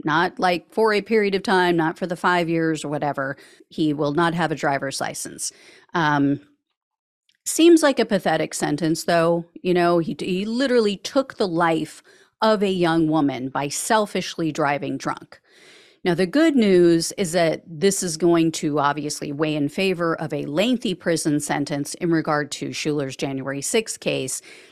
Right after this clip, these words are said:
And his charges in that case are pretty serious. He, I don't know if you guys remember, but he was hit with civil disorder and assaulting officers, which are both felonies, as well as entering a restricted building or grounds, two,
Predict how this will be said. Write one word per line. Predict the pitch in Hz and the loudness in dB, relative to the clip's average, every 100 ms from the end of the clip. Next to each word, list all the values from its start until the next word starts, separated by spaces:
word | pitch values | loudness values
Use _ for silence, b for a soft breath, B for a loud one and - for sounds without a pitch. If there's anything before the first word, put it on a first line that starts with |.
| B | B
And | 185 165 | 0 2
his | 170 208 | 2 0
charges | - 330 370 349 254 | 2 2 2 0 0
in | - 202 185 | -2 0 0
that | 170 185 - | 2 0 0
case | 190 160 156 | -2 0 -2
are | - 180 | -4 -2
pretty | - 214 180 | -2 -2 -4
serious. | - 170 160 147 - - | -2 0 0 -2 -6 -10
He, | - 160 | -6 -4
I | 156 | 0
don't | 160 | 2
know | 165 | 2
if | 160 | 0
you | 160 | -2
guys | 160 151 | -4 -2
remember, | 190 208 226 214 202 190 B B | -2 -2 0 0 0 -2 B B
but | - 151 | -4 -2
he | 190 | -2
was | 170 175 | -2 -2
hit | - 180 160 | 0 -2 0
with | 156 143 | -2 -4
civil | - 226 220 | -2 2 2
disorder | 196 185 170 170 170 165 | 0 -4 -2 0 0 0
and | 160 156 151 | -2 -2 -4
assaulting | 156 - 165 160 151 | -2 -2 -2 -2 -4
officers, | 143 147 156 202 233 220 208 | 0 -2 -2 -6 -2 -4 -2
which | 165 160 | -4 -2
are | 160 | -4
both | 151 156 156 | -2 -4 -4
felonies, | - 156 160 185 220 226 233 B B B - | -6 -4 0 0 -2 -4 -6 B B B -4
as | 180 151 | -2 -2
well | 156 170 170 170 | 0 2 4 2
as | 156 139 | 0 -2
entering | 143 147 - 151 | -6 -6 -4 -4
a | 147 | -4
restricted | 147 - 165 - 135 | -6 -8 -8 -8 -6
building | 147 143 151 | -6 -4 -6
or | 156 | -4
grounds, | 180 214 196 180 170 | 0 2 2 2 -2
two, | - 147 | -4 -4